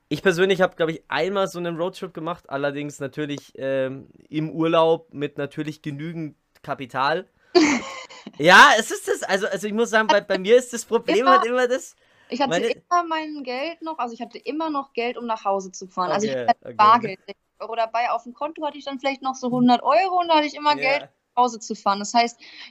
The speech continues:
Speaker 2: es wäre nie was passiert. Also ich hätte immer
Speaker 1: Ja.
Speaker 2: nach Hause fahren können.
Speaker 1: Ja, ich weiß auch nicht, das, das, das ist auch so, so, so ein Thema, was, was, was ich mit vielen Leuten jetzt immer mit mir rede, ähm, weil,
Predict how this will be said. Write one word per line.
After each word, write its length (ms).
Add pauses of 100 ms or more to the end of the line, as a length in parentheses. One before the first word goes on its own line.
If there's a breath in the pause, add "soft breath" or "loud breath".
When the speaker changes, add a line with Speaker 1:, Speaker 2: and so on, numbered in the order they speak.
(100)
Speaker 2:
es 200
wäre 100
nie 140
was 160
passiert. 340
Also 140
ich 100
hätte 160
immer 160
Speaker 1:
Ja. 60
Speaker 2:
nach 80
Hause 180 (180)
fahren 260
können. 220 (720 loud breath)
Speaker 1:
Ja, 220
ich 120
weiß 160
auch 120
nicht, 180
das, 180
das, 340
das 200
ist 120
auch 140
so, 220
so, 180
so 120
ein 100
Thema, 420
was, 260
was, 320
was 200
ich 160
mit 160
vielen 180
Leuten 220
jetzt 80
immer 160
mit 160
mir 100
rede, 340 (440 soft breath)
ähm, 440
weil, 440